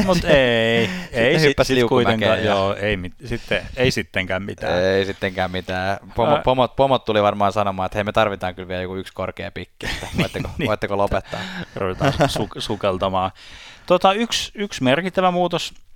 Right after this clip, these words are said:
Speaker 1: on, äh, Buffalon, ah, mikä ma-, valmentajaosastolta.
Speaker 2: Joo.
Speaker 1: Äh, Phil Housley, puolustaja, seuralegenda, ei niin kuin, ei, ei, hänen osaamisensa ei vielä ainakaan ollut sillä tasolla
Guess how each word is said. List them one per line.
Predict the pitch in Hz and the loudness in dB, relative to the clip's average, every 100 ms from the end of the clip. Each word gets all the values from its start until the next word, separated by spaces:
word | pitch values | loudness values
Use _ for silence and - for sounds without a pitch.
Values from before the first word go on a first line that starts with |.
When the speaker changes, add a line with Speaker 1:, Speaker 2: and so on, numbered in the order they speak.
| - - | -20 -6
Speaker 1:
on, | 160 156 151 147 - | -4 -2 -4 -8 -8
äh, | - 156 156 | 0 0 0
Buffalon, | 165 - 147 143 135 - - - - _ _ _ _ _ _ _ _ - | -6 0 2 4 2 -4 -20 -20 -20 _ _ _ _ _ _ _ _ -4
ah, | 113 - | -4 -2
mikä | 117 104 98 | -4 -2 2
ma-, | 123 151 | 2 2
valmentajaosastolta. | 196 165 113 101 98 95 147 156 139 - 131 120 123 | 2 2 0 0 0 2 2 4 2 2 2 4 4
Speaker 2:
Joo. | 92 | 2
Speaker 1:
Äh, | 85 - - - 110 113 113 | 0 -10 -20 -4 2 2 2
Phil | 196 165 | 2 2
Housley, | 120 165 160 135 - 135 127 - - | 4 4 4 0 0 0 -2 -8 -2
puolustaja, | 156 135 123 - 120 113 110 - 139 - | 2 4 2 0 2 4 2 -4 -16 -8
seuralegenda, | - 139 127 123 120 120 104 101 98 - _ _ - - _ _ _ | 2 4 4 4 2 0 -2 0 -2 -4 _ _ -20 -20 _ _ _
ei | 143 127 | -2 0
niin | 123 120 | 0 0
kuin, | 127 117 - _ _ _ _ _ _ - | 0 -2 -4 _ _ _ _ _ _ 0
ei, | 147 123 | 0 0
ei, | 160 147 131 127 127 - | 0 0 0 -2 -4 -8
hänen | - 170 156 127 135 - | -4 -2 0 0 -2 -8
osaamisensa | - 156 156 123 120 120 110 127 | -6 0 2 2 2 -2 -2 0
ei | 123 | 0
vielä | 117 127 101 107 | 2 2 2 2
ainakaan | 104 101 98 | 0 -2 -2
ollut | 98 - | -4 -4
sillä | 110 98 | -4 -2
tasolla | 107 101 98 | -2 -4 -6